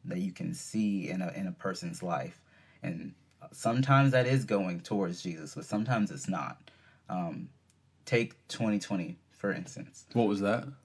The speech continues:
Speaker 1: Oh, that was the year that that thing happened, you know? Uh,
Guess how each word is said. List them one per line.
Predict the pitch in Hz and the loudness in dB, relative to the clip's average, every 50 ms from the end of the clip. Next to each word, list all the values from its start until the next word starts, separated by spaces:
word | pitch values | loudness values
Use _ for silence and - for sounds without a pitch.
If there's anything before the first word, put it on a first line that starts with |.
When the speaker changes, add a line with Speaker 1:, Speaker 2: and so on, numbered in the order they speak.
| _ _ _ _ | _ _ _ _
Speaker 1:
Oh, | - 120 117 110 98 | 0 2 2 2 2
that | 90 117 120 127 131 | 4 6 6 8 8
was | 143 151 139 135 | 8 6 6 4
the | 127 | 4
year | 120 120 117 113 113 | 4 4 4 4 4
that | 101 113 107 92 - | 4 2 2 2 2
that | 104 92 - | -2 -2 0
thing | - 107 104 101 | 0 2 2 2
happened, | 101 107 - - - - - 98 98 | 2 0 0 0 -2 -4 -4 -4 -2
you | 104 101 | 0 2
know? | 101 107 104 104 107 - - - - - - - - - - - - _ - | 4 4 4 2 0 -4 -8 -18 -20 -20 -20 -20 -20 -20 -20 -20 -18 _ 2
Uh, | 98 104 107 104 101 95 92 87 82 | 4 6 8 8 8 8 6 4 2